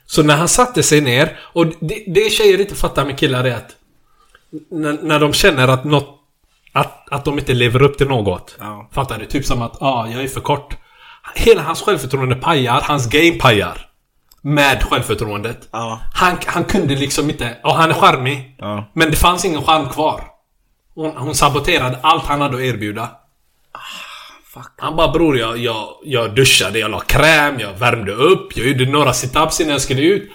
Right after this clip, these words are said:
Speaker 1: Allt det blev massakrerat. Och till slut, han hade noll att komma med.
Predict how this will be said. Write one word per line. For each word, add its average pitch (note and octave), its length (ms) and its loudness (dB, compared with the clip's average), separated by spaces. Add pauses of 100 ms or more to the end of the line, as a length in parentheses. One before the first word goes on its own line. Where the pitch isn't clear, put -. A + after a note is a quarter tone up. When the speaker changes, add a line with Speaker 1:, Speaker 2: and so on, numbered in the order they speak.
(220)
Speaker 1:
Allt A3 280 4
det F#3 120 2
blev C#3+ 220 -2
massakrerat. B2+ 840 -4 (840)
Och D#3 160 -4
till D3+ 100 0
slut, E3 520 -2
han D#3+ 180 -4
hade D3 180 -2
noll C#3 280 0
att A2+ 80 -4
komma G#2+ 240 -8
med. G2 140 -14